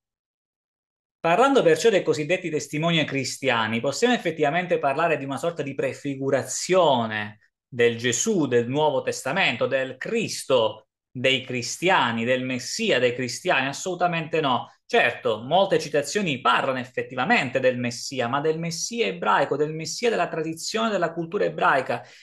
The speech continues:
del Messia che era un guerriero, un soldato, il preferito di Yahweh,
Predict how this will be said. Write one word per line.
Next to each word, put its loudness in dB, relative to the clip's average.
del 2
Messia 2
che 0
era 6
un 0
guerriero, 2
un -8
soldato, 0
il 0
preferito -2
di -6
Yahweh, 0